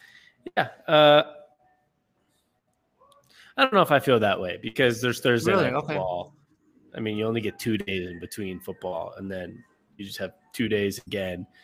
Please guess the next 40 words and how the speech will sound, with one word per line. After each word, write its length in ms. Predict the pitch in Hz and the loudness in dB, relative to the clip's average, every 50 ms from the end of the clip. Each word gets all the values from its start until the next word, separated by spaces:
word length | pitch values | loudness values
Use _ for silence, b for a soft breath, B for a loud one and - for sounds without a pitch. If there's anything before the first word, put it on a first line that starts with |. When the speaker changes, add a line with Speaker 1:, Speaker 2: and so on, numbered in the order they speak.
| b b b _ _ _ _ _ _ - | b b b _ _ _ _ _ _ -4
Speaker 1:
from 200 | 123 110 104 98 | -4 -4 -2 -2
Thursday 440 | - 107 98 95 95 - 110 101 | -4 -4 -2 -4 -4 -2 -4 -4
to 100 | 92 98 | -2 -4
Sunday, 640 | 98 - 110 92 92 85 92 90 85 87 95 107 - _ _ - | -4 -2 -2 -4 -4 -4 -6 -6 -6 -6 -8 -10 -14 _ _ -6
and 160 | 110 104 101 | -4 -4 -2
there's 160 | 98 95 - | -4 -4 -4
college 380 | - - 101 98 95 95 - - | -2 0 0 2 0 -2 -2 -4
football. 520 | - 95 - - 92 95 95 - - _ _ | -4 -4 -2 -2 -2 -2 -2 -4 -8 _ _
So, 200 | - - 117 - - | 0 2 2 2 4
I 100 | 147 147 - | 2 2 2
mean, 100 | 120 110 | 2 2
I 160 | 95 107 110 | 2 2 2
love 240 | 110 107 117 120 - | 6 6 6 6 6
Sundays, 600 | - - 123 131 139 110 98 87 85 98 98 98 | 6 6 6 6 6 4 0 -2 -2 -6 -6 -6
but 160 | - 85 87 b b b b b b | -6 -6 -8 b b b b b b
I 60 | 113 | 0
don't 160 | 113 123 117 | 2 2 4
necessarily 640 | 110 104 101 - - 123 123 120 107 92 90 90 92 | 4 2 0 -2 -2 -4 -2 -2 -2 0 0 -2 -4
feel 220 | - - 104 95 87 | -4 -4 -4 -4 -4
like, 240 | 82 85 87 - | -6 -8 -8 -6
"Oh, 80 | 107 98 | -6 -6
I 160 | 92 87 85 87 | -6 -6 -8 -8
wish, 340 | 95 92 87 - - - _ _ _ B B B B B B B B B B B - - | -8 -8 -6 -8 -8 -10 _ _ _ B B B B B B B B B B B -6 -8
like, 200 | - - - - | -8 -8 -8 -8
wh-, 260 | 82 85 87 76 78 | -8 -8 -6 -6 -4
why 180 | 92 92 92 92 | -2 0 0 0
is 160 | 95 95 - | -2 -4 -6
this 240 | - 85 - - - | -10 -12 -10 -8 -6
over?" 260 | 107 107 90 87 - | -6 -6 -6 -8 -8
I'll 200 | 80 98 113 120 | -2 0 0 6
feel 180 | - 165 160 151 | 10 12 12 12
like 160 | 139 123 - | 12 10 10
that 220 | 156 135 120 - | 8 8 8 6
when 80 | - 101 | 0 -6
the 80 | 98 | -6
season's 480 | 95 - 135 123 117 104 95 90 82 - | -6 -4 -2 -2 -2 -4 -6 -8 -10 -10
over, 240 | 90 85 85 - 90 | -10 -12 -12 -14 -14
but 160 | - - - | -14 -8 -6
definitely 320 | 120 117 - - 147 135 | -4 -6 -4 -2 -2 -2
not 340 | 120 110 110 107 104 104 - | -2 0 -2 -2 -2 -4 -6